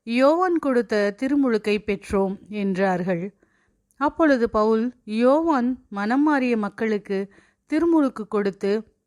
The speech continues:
தமக்கு பின் வரும் இயேசுவிடம் நம்பிக்கை கொள்ளுமாறு கூறினார்" என்றார். இதை கேட்ட மக்கள் ஆண்டவராகிய இயேசுவின் பெயரில் திருமுழுக்கு பெற்றனர்.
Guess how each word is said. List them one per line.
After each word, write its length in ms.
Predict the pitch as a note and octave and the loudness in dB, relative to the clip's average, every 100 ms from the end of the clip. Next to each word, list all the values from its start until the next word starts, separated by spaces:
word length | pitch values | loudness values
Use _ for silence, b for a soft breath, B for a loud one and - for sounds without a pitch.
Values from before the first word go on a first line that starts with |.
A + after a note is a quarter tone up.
| _ - | _ -4
தமக்கு 420 | B3 C4+ D4+ E4 | 0 0 0 -4
பின் 280 | - E4+ F4+ | 0 2 4
வரும் 400 | C#4 A#3 A#3+ - _ _ _ - | 4 2 -2 -6 _ _ _ -6
இயேசுவிடம் 760 | G#3+ C#4 - D4 C4+ A#3 G#3+ | 0 0 0 0 0 0 -2
நம்பிக்கை 540 | G3 G#3+ A#3+ D4+ D#4 C4+ | -2 0 0 -2 -4 -4
கொள்ளுமாறு 600 | A3 G#3 G#3 G3+ F#3+ F#3+ | -2 -2 0 -2 -2 -4
கூறினார்" 580 | A#3 A3+ G3+ F#3+ F#3 F3+ | -2 0 0 -2 -2 -4
என்றார். 680 | F#3+ G3 F3 F#3 F#3 F3+ - _ _ _ _ _ _ - | -4 -4 -2 0 0 -2 -8 _ _ _ _ _ _ -6
இதை 260 | D4 E4 | -2 0
கேட்ட 320 | C#4 D4+ D#4+ D4 | 0 0 0 0
மக்கள் 520 | A3 - G#3 G3 G#3+ | -2 -4 -4 -4 -6
ஆண்டவராகிய 680 | G#3+ A#3 D4 E4 D#4+ C4+ B3 | -2 2 4 4 2 2 0
இயேசுவின் 760 | A#3+ A3 G3+ A3+ - C4+ B3 A3 | -2 -4 -2 -2 -2 -2 -2 -2
பெயரில் 460 | G#3 F#3+ F#3+ F#3+ - b b b | -4 -2 -2 -4 -10 b b b
திருமுழுக்கு 520 | D4+ D#4+ E4 C#4+ C4 - | 0 2 4 2 0 -6
பெற்றனர். 640 | - F3 G3 F#3+ F#3 F3+ | -8 -10 -6 -4 -4 -6